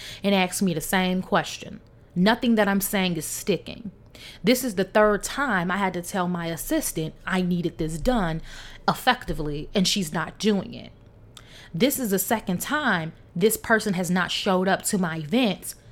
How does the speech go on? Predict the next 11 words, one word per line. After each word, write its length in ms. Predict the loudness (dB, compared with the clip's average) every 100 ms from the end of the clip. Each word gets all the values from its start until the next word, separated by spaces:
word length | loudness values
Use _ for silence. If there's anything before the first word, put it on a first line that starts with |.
| -20 -8 2
and 180 | 4 4
I 100 | 2
continuously 800 | 0 0 2 4 2 0 -2 -2
ask 260 | -2 -4 -2
them 140 | -4
for 160 | -2 -4
support 580 | -4 -4 0 2 0 -4 -20 -6
because 280 | -2 0 0
I 120 | 0
support 420 | -2 -4 -2 -6 -4
them. 440 | 0 0 0 -8